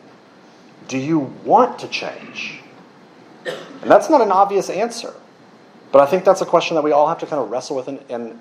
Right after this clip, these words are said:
in our own hearts. Do, do I want to live a different life? Or do I want to keep doing business as usual, keep messing up the ways that I'm messing up, keep having the same old struggles, keep on over and over and over? So if that's the question before the question, what's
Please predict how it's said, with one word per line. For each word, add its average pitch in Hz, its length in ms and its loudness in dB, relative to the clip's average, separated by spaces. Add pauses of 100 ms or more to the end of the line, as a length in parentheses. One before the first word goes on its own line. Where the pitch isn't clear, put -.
in 139 100 -4
our 127 140 0
own 127 160 -4
hearts. 151 360 -4 (140)
Do, 143 260 -4 (100)
do 139 160 4
I 147 80 10
want 139 300 2
to 160 60 -6
live 160 160 0
a 170 60 -2
different 175 280 -4
life? - 480 -8 (340)
Or - 80 0
do 147 120 6
I 143 60 10
want 147 180 2
to 139 140 -14
keep 160 160 -4
doing 151 220 -6
business 139 340 -12
as 131 280 -8
usual, 120 520 -6 (220)
keep 156 220 -6
messing 143 280 -2
up 131 120 -2
the 135 60 -4
ways 127 220 2
that 123 80 -6
I'm 117 100 -6
messing 113 280 -8
up, 110 220 -4 (200)
keep 156 220 -6
having 143 200 0
the 127 60 -8
same 127 260 -8
old 113 120 -6
struggles, 110 540 -6 (420)
keep 143 260 -4
on 123 220 -2
over 117 320 -2
and 113 160 -10
over 107 280 -6
and 98 160 -12
over? 85 320 -12 (1600)
So 190 200 8
if 180 40 -2
that's 220 220 6
the 247 60 -2
question 220 300 2
before 196 180 2
the 180 80 0
question, 120 680 2
what's 165 320 2